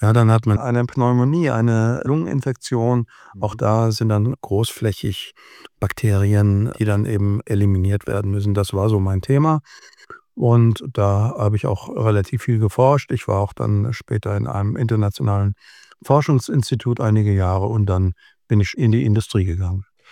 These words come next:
Speaker 2: Ich habe mal einen von diesen Pharmaforschern besuchen können. Ich habe ihm über die Schulter blicken können. Ich war einen Tag dabei.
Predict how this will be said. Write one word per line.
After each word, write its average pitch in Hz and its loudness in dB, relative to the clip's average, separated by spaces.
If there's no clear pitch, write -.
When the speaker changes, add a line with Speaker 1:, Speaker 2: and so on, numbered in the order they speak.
Speaker 2:
Ich - -8
habe 127 -2
mal 123 2
einen 120 0
von 120 -2
diesen 101 0
Pharmaforschern 127 -2
besuchen 110 -4
können. 127 0
Ich 120 0
habe 123 0
ihm 120 2
über 110 0
die 104 -2
Schulter 139 -2
blicken 127 0
können. 123 0
Ich 101 -2
war 120 -2
einen 107 -2
Tag 127 -6
dabei. 117 -4